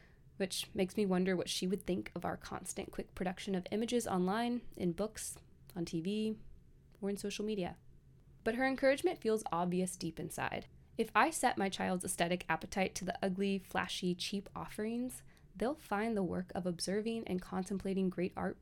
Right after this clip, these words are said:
boring. Don't believe me? How much easier and seemingly more exciting is binge watching a Netflix series for hours than, say, spending fifteen minutes staring at a great piece of art and narrating it to another?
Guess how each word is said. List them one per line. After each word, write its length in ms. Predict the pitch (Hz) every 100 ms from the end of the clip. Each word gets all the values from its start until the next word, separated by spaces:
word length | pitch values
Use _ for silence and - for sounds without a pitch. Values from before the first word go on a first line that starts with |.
| -
boring. 520 | 170 208 196 - 185 185 - - - - - - - - -
Don't 160 | - 185
believe 260 | 185 185
me? 180 | 208 240 - - - - - -
How 220 | - - 294
much 180 | 403
easier 380 | - 220 214 233
and 200 | 226 190
seemingly 460 | 185 - 262 269 262
more 240 | 220 208
exciting 580 | - - - 180 185 214
is 200 | - 175
binge 320 | 170 190 214
watching 320 | 202 202 -
a 100 | 208
Netflix 400 | 180 175 - 208
series 400 | - - 208 208
for 240 | - 233 -
hours 600 | 190 185 190 175 - - -
than, 320 | - 180 180 175
say, 420 | - 180 180 170 - -
spending 560 | - - 185 190 196
fifteen 540 | 185 202 214 - 233 208
minutes 340 | 180 160 -
staring 320 | - 180 185
at 100 | -
a 60 | 180
great 260 | - -
piece 220 | - 190 185
of 100 | 175
art 240 | 156 - -
and 180 | 190 185
narrating 480 | 175 208 190 - -
it 140 | -
to 120 | -
another? 400 | 185 202 - -